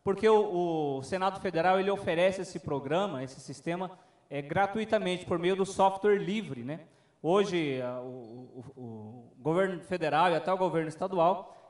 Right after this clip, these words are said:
eles estão a cada vez mais buscando a aplicação por meio de software livres, para evitar softwares piratas, enfim, outras situações que acontecem.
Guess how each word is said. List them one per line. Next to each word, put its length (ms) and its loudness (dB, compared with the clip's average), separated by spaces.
eles 220 -2
estão 560 -2
a 80 -6
cada 220 2
vez 240 2
mais 280 2
buscando 800 0
a 20 6
aplicação 760 0
por 180 -2
meio 160 0
de 60 -8
software 460 0
livres, 560 -6
para 220 2
evitar 540 4
softwares 520 0
piratas, 720 4
enfim, 280 -4
outras 300 2
situações 580 0
que 100 -4
acontecem. 680 -4